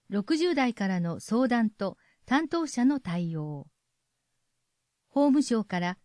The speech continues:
消費料金に関する訴訟最終告知のお知らせとの記載があるハガキが届いた。ハガキに記載された番号に電話をしたら、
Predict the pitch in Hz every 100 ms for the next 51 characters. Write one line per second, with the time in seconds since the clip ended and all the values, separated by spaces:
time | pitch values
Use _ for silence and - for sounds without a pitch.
0 | _ _ _ _ - 294 339 320 330 359
1 | 339 - 262 247 233 240 262 - 226 196
2 | - - 208 - 311 302 - 240 302 -
3 | 330 - 311 - 226 214 180 - 202 208
4 | - 185 - _ _ _ _ 330 320 269
5 | - - 208 254 247 233 202 165 _ -
6 | 190 269 294 277 277 240 214 226 - -
7 | - _ _ _ _ _ _ _ _ _
8 | 233 240 311 311 294 254 - 254 254 254
9 | 247 233 208 233 277 294 254 170 170 220
10 | 233 226 - 208 165 170